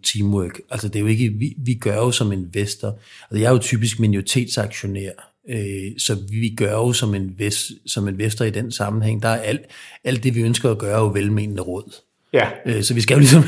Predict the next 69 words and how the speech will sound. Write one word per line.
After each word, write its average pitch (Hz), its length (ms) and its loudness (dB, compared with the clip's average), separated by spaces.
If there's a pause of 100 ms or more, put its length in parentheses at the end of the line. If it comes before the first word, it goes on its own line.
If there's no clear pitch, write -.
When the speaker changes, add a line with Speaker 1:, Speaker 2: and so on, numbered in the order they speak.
(200)
Speaker 1:
<laughs> - 280 -16
vi - 20 -20
skal - 160 4
jo - 20 8
ligesom 131 220 6
være 113 120 6
enige 113 320 4
om 113 180 -4
det. 101 120 -6 (400)
Og - 100 -2
så 165 60 8
er 170 40 8
der 170 60 10
måske 151 260 8
også 151 140 6
en 143 60 6
anden 135 180 8
Speaker 2:
Jo, 165 60 12
jo, 175 60 10
Speaker 1:
ting. 151 160 10
Speaker 2:
men 151 100 8
I 143 40 6
har, 143 140 6 (100)
men 139 140 2
du 131 80 -2
har 131 60 4
jo 123 80 2
stadigvæk 170 260 4
hånden 139 240 0
på 123 60 -6
kogepladen, 123 440 0
jo. - 80 -6
Du - 80 -10
Speaker 1:
Ja, 165 80 8
Speaker 2:
har 180 140 8
jo 190 100 6
Speaker 1:
ja, 185 100 4
Speaker 2:
en 127 60 0
ting. 202 120 6
Speaker 1:
jo, 226 120 8
Speaker 2:
Ja, 202 220 8
ja. 196 80 8
Speaker 1:
jo, 139 180 4
jo, 131 200 4
Speaker 2:
Ja. 139 160 0
Speaker 1:
klart. 160 280 0 (400)
Så 180 100 4
er - 20 4
der 165 40 2
selvfølgelig 160 200 6
også 165 120 8
en 147 60 8
anden 175 120 6
ting, 147 140 4
at 120 60 0
dem, 180 140 8
jeg 175 120 4
taler 190 320 2
med, 101 240 0 (480)
det 143 40 -4
er 135 40 2
jo 147 60 6
ikke 160 120 4
dem 135 120 8
med 143 160 6
de 110 120 -4
dårligste 110 400 0
vækstplaner. 90 540 -10 (800)
Speaker 2:
Nej. 98 160 -4